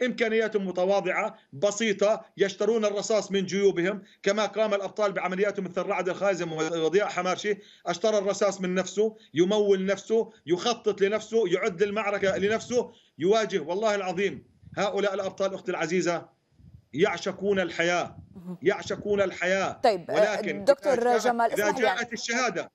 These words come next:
Speaker 2: نعم.
Speaker 1: إذا جاءت الشهادة في الحياة، في عشق للحياة، فهي الحياة الأبدية، الحياة الأبدية في جنات الخلود. هذا ما يؤمن به شو-، شهدانا. عندما سئل دا-، داوود زبيدي:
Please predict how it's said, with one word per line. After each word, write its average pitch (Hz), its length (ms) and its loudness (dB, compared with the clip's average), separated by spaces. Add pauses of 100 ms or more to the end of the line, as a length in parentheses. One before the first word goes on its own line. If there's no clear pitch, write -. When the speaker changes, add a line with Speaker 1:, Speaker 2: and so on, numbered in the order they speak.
Speaker 2:
نعم. 190 280 -2
Speaker 1:
إذا 208 220 2
جاءت 226 340 -2
الشهادة 208 560 -4 (480)
في 185 60 0
الحياة، 196 640 -2
في 196 200 0
عشق 220 200 -4
للحياة، 202 640 0 (240)
فهي 196 300 0
الحياة 196 300 0
الأبدية، 190 720 -2 (340)
الحياة 185 320 0
الأبدية 185 440 0
في 180 160 -2
جنات 180 340 -2
الخلود. 165 460 -2 (180)
هذا 233 320 0
ما 226 120 0
يؤمن 196 240 -2
به 180 140 4
شو-، 160 440 -2
شهدانا. 156 440 -2
عندما 226 320 0
سئل 247 280 -2 (460)
دا-، 190 240 -2
داوود 214 400 0
زبيدي: 196 580 0